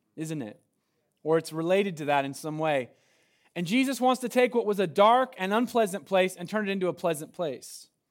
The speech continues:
Nain means pleasant. Jesus can do that. Jesus, we see in this story that he has compassion. You know, I don't know what story you've heard about Jesus or about Christianity. Sometimes the church and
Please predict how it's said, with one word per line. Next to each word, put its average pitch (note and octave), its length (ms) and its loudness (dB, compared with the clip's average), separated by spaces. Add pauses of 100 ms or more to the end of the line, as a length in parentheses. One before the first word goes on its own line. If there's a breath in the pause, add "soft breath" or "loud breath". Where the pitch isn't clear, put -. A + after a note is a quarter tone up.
(480)
Nain F3+ 180 0
means F3 220 -4
pleasant. D#3 480 -4
Jesus F#3+ 320 -4
can F3+ 160 -8
do G3+ 160 -2
that. E3 220 0
Jesus, B3 480 -2 (280 soft breath)
we G3 120 -4
see A#3 260 0
in A3+ 80 2
this G#3+ 140 -2
story A3+ 260 2
that G3+ 140 4
he G3+ 80 -2
has A3 340 0
compassion. F3+ 880 -6 (400 soft breath)
You F#3 80 -4
know, A3 60 6
I B3 40 8
don't C#4+ 160 2
know C4 380 6 (140 loud breath)
what G3+ 200 4
story B3 380 6
you've G#3+ 120 -4
heard A#3+ 180 4
about G3 260 2
Jesus A3+ 500 -2
or G#3 60 0
about F3+ 240 0
Christianity. A3+ 760 -2
Sometimes B3+ 520 -2
the F#3+ 120 -6
church A#3 440 0
and F3 140 -4